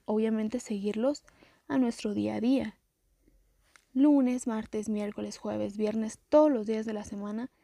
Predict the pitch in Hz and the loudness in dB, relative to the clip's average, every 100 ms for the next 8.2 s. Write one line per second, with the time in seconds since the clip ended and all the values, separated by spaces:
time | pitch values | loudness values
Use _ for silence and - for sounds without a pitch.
0 | _ _ _ - 214 202 220 220 _ _ | _ _ _ -4 -2 2 0 0 _ _
1 | - 220 - 214 208 202 196 214 220 - | -2 -2 -2 -6 -4 -2 -2 -4 -8 -14
2 | _ _ _ _ _ _ _ _ _ _ | _ _ _ _ _ _ _ _ _ _
3 | _ _ _ _ _ _ _ _ _ - | _ _ _ _ _ _ _ _ _ -2
4 | 220 214 - 330 339 _ _ _ _ _ | 0 0 0 0 0 _ _ _ _ _
5 | _ 233 220 214 226 233 269 247 285 349 | _ -2 0 -2 2 4 4 4 0 -4
6 | _ - 220 220 - 233 240 233 220 214 | _ -6 -4 -4 -4 -4 -4 -4 -4 -2
7 | 220 220 220 214 214 - 196 - 254 381 | 0 2 0 0 -4 -6 -10 -2 0 2
8 | 247 - | 0 -4